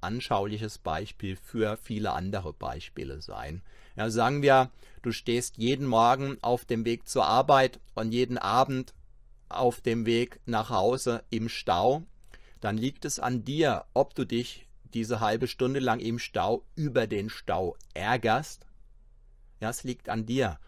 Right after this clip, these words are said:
Oder ob du dir sagst, okay, ich sitze jetzt in meinem Auto in aller Ruhe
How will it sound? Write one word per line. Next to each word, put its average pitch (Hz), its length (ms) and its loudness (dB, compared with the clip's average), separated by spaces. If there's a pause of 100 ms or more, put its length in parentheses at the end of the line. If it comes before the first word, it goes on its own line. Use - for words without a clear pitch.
(140)
Oder 123 220 4
ob 135 140 0
du 135 80 -4
dir 131 180 2
sagst, 127 380 -2
okay, 135 360 -2
ich - 200 -8
sitze - 320 -8
jetzt - 160 -10
in 107 100 -4
meinem 101 280 -2
Auto 139 500 2
in 107 200 -8
aller 104 280 -2
Ruhe 139 500 0